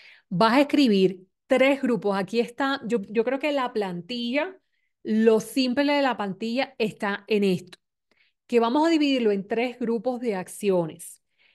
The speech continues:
Y esos grupos de acciones, cada grupo tiene diferentes tareas que luego tendrás que desglosar. Lo que yo hago es desglosarlo en tipo checklist o en,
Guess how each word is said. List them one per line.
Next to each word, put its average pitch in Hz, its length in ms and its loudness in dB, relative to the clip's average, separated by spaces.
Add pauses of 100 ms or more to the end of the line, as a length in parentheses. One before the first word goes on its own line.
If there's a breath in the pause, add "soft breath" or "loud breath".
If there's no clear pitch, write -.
(220)
Y 240 160 0
esos 294 260 2
grupos 285 320 2
de 285 80 2
acciones, 202 720 -4 (300)
cada 277 400 4
grupo 269 580 2 (140)
tiene 208 420 0
diferentes 196 800 -2
tareas 247 500 0
que 196 140 -4
luego 180 260 0 (100)
tendrás 208 380 -8
que 240 100 -4
desglosar. 240 760 0 (340 soft breath)
Lo 202 100 -10
que 214 120 -2
yo 196 200 0
hago 202 360 -2
es 214 120 -6
desglosarlo 208 560 -6
en 202 80 -4
tipo 208 240 -4
checklist 226 760 -2
o 202 60 -6
en, 180 120 -6